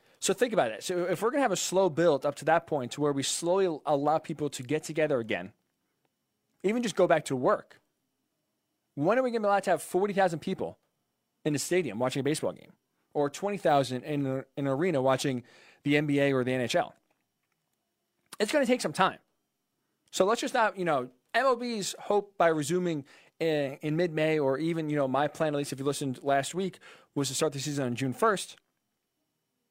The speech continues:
That's going to mean playing games in front of empty stadiums and playing games in neutral sites until it's safe for everyone to have fans back in their stadium. And I would have a hard time believing,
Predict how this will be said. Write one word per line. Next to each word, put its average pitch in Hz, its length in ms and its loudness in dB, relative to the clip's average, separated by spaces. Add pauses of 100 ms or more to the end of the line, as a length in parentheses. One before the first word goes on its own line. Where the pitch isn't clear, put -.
(340)
That's 185 220 4
going 247 220 -2
to 196 120 -4
mean 185 420 -2
playing 196 340 0
games 151 320 -4
in 139 100 -10
front 143 160 -2
of 131 40 0
empty 143 140 -4
stadiums 131 580 -4 (560)
and 147 120 -4
playing 185 240 0
games 185 160 0
in 156 80 -2
neutral 175 220 -2
sites - 440 0 (240)
until 175 240 -2
it's 165 120 -4
safe 185 260 -2
for - 140 -8
everyone 180 340 2
to 160 100 2
have 156 140 4
fans 147 280 -2
back 127 200 0
in 151 80 -2
their 160 80 0
stadium. 240 400 -2 (360)
And 220 120 4
I 226 60 8
would 208 100 4
have 208 180 4
a 180 60 2
hard 294 280 0
time 220 280 -2
believing, 165 500 -2